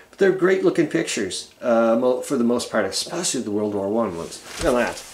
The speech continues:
I mean, come on, man. That's just lovely. I wonder if that's that Canadian. No, I don't think so, 'cause he did mostly horse stuff, so I gotta start, uh, uh, I'd like to find out who did that one, though. Um, so there we go. Uh, yeah, I think I've,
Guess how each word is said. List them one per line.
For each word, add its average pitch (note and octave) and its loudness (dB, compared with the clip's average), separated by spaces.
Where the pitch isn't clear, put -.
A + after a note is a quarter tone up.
I - -12
mean, D#3+ -2
come F3+ -6
on, F2+ -4
man. F2+ -12
That's - -6
just - -10
lovely. F2+ -10
I A2+ -6
wonder D3+ -12
if E3 -18
that's A2+ -12
that A2+ -16
Canadian. G2+ -18
No, G2 -18
I G2+ -20
don't D3 -20
think B2+ -12
so, F#2 -4
'cause A2 -12
he B2 -12
did A2 -14
mostly G2+ -10
horse G2+ -12
stuff, F#2+ -14
so - -16
I G2 -14
gotta G2+ -16
start, - -2
uh, G#2 0
uh, G#2+ -10
I'd G#2 -10
like A#2 -4
to - -12
find A2 -4
out G2+ -4
who G#2+ -10
did A2 -10
that F#2+ -6
one, G2 -10
though. A2+ -6
Um, A#2 -4
so C#3+ -8
there C#3+ -2
we C#3+ 0
go. B2+ 6
Uh, B2+ 4
yeah, B2+ 2
I A2+ 4
think D3 -2
I've, F3 4